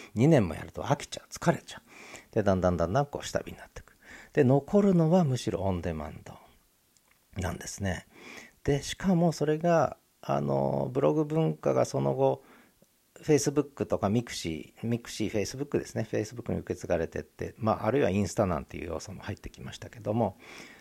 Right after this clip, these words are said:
そういう形で受け継がれてきたように、音声メインのブログ化、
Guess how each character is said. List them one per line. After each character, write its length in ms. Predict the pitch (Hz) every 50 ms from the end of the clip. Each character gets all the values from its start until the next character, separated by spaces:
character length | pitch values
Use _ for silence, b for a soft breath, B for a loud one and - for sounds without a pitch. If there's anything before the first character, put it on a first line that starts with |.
| B B
そ 220 | - - 165 165
う 60 | 165
い 60 | 165 165
う 60 | 160
形 400 | - 156 151 - 156 147 - 156
で 160 | 160 156 151
受 180 | 139 135 147 135
け 20 |
継 160 | 135 - 147
が 120 | 151 151 139
れ 100 | 143 135
て 140 | - 131
き 80 | 127 -
た 160 | - - 135
よ 120 | 139 143 147
う 20 |
に、 100 | 151 131
音 400 | 120 131 160 185 196 196 196 185
声 380 | - - 196 190 185 185 185 180
メ 260 | 180 180 180 180 170
イ 80 | 151
ン 140 | 139 135 131
の 100 | 147 151
ブ 160 | 135 113 113
ロ 140 | 110 117 113
グ 140 | 113 120 117
化、 360 | - - 113 110 107 - -